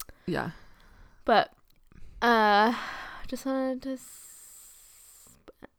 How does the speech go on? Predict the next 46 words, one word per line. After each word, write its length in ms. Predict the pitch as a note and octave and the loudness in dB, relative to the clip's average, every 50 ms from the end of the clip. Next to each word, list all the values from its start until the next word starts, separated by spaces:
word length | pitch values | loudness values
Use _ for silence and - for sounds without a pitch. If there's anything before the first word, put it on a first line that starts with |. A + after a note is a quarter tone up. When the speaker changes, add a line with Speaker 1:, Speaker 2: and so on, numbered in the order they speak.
| _ _ - A#3+ B3 - _ _ - _ _ C#4+ C#4 C#4+ C#4+ C#4 C#4 | _ _ -14 -14 -14 -16 _ _ -20 _ _ -18 -16 -16 -16 -18 -10
Speaker 1:
Just 200 | - A3+ A3+ - | -8 0 2 4
wanted 220 | D#4+ E4 F4+ E4+ - | 4 4 2 0 -2
to 80 | C4+ | -6
teach 260 | - - C4 A#3+ - | -4 -4 -4 -4 -2
for 100 | - A3+ | -4 -4
the 100 | F3+ F3 | -4 -4
first 300 | - - E3+ E3 - - | -2 -2 -2 -2 -2 -4
time. 360 | - F3+ D3+ D3+ D#3+ E3 F3 - - - | -6 -4 -4 -2 -4 -4 -6 -10 -10 -8
Speaker 2:
Mm-hmm. 320 | C4 B3 B3 A#3 A#3 A#3+ A#3 | -6 -6 -6 -6 -6 2 6
Speaker 1:
Kinda 220 | A3 G#3+ C4+ E4 | 6 6 6 6
fun 280 | - - A3+ G#3 G#3+ G3+ | 6 6 6 6 6 4
because 560 | A3 G#3 - G3+ G3 F3+ E3+ E3+ E3 D#3+ - - - | 0 -2 0 2 2 4 4 4 2 0 -4 -6 0
I, 360 | E3 F3+ G3+ G3 F#3+ F#3+ F#3 E3+ - | 2 4 4 4 4 2 -2 -2 -2
like, 220 | - F3+ D#3+ - - | 0 0 0 -2 -4
set 300 | - - F3+ F#3+ F#3+ - | -2 0 0 0 2 0
that 180 | F#3 - - | 0 0 0
classroom 460 | - F#3+ F3+ F3+ - - F#3 E3+ - - | -2 -4 -4 -2 -2 -2 -2 -2 -4 -4
up. 400 | - D3+ E3 F3+ F#3 - - - _ | -2 0 2 2 0 0 -4 -10 _
This 180 | E3 F#3 F#3+ - | -2 -2 -2 0
is 40 | |
my 140 | G3 F3+ E3+ | 0 0 -2
sister's 420 | E3 - F#3 - - - F3 E3 - | -2 -4 -6 -8 -8 -8 -8 -8 -6
second 300 | - D#3+ - E3+ E3+ E3+ | -8 -6 -6 -4 -4 -2
year 120 | E3 E3+ | -2 -2
in 80 | F3 F3 | 0 0
that 260 | F3 E3+ - F3+ - | -2 -2 -4 -6 -4
job. 320 | - E3 E3 E3 F#3 G3 - - - - - - - - - _ - - _ - | 0 2 2 2 0 -2 -10 -18 -20 -20 -20 -20 -20 -20 -20 _ -20 -20 _ -2
And 260 | F#3 F3+ E3 E3 D#3 | 0 0 2 0 -2
so 220 | - - F3 D#3+ | 0 0 2 4
I, 220 | D3 C#3+ D#3 D3+ D3+ | 6 6 6 6 4
like, 200 | D3+ C#3 - - | 2 0 0 0
put 160 | - E3+ - | 0 0 2
the 120 | - D#3+ | 0 -4
bulletin 600 | D3+ - C3+ C3+ D3 D#3+ - F3 F3+ F3 F3 F3 E3 | -2 -2 -2 -2 -2 -4 -4 -6 -6 -4 -4 -4 -4
boards 320 | - E3+ E3+ F3 E3+ - | -2 -2 -2 -2 -2 0
up 240 | F3 E3+ E3+ - - | 0 0 0 0 -2
and, 80 | D#3+ D#3+ | -4 -4
like, 160 | D3 - - | -4 -4 -4
kinda 180 | - D#3+ D#3+ | -4 -4 -4
helped 200 | D#3 D#3+ D#3+ - | -2 -4 -4 -4
her 80 | E3+ D#3+ | -6 -6
decorate 480 | D3+ - C3 - - E3 E3+ F3 F3+ F#3+ | -4 -4 -6 -4 -4 -4 -4 -2 0 2
it. 40 | |
Speaker 2:
Oh, 120 | G3+ F#3+ A#3 | 2 2 2
so 140 | - - A#3+ | 0 -4 -6
you, 120 | A3 - | -6 -6